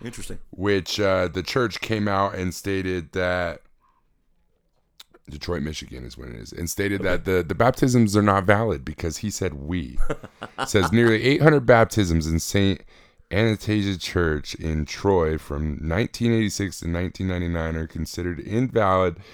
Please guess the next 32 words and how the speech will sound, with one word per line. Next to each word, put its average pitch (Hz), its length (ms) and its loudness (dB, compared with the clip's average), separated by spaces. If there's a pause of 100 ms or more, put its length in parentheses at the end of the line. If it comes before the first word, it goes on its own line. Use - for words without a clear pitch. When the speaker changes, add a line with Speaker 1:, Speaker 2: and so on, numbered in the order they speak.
(260)
Speaker 2:
because 95 320 2
of 90 140 0
an 87 240 0
error 101 400 2
by 85 480 0 (320)
a 80 100 -2
deacon 92 560 -2
who 90 160 0
said, 80 380 -4
'We 113 260 -4
baptize,' 76 680 -4
instead 85 260 -4
of 92 80 -6 (140)
'I 92 160 -4
baptize.'" - 600 -12 (600)
Speaker 1:
Wow. - 400 -18 (1000)
Speaker 2:
Yeah, 80 200 -6
I - 20 -10
thought 87 220 -8
that 92 120 -2
was 76 140 -4
interesting. 76 520 -4
Speaker 1:
Okay. 92 260 -6 (680)
Speaker 2:
Especially - 320 4
because, 135 340 4
like, 95 320 2 (200)
it 101 60 -4
makes 123 200 0
you 107 80 -2
question, 76 520 0
like, 73 440 -10 (840)
where, 85 540 2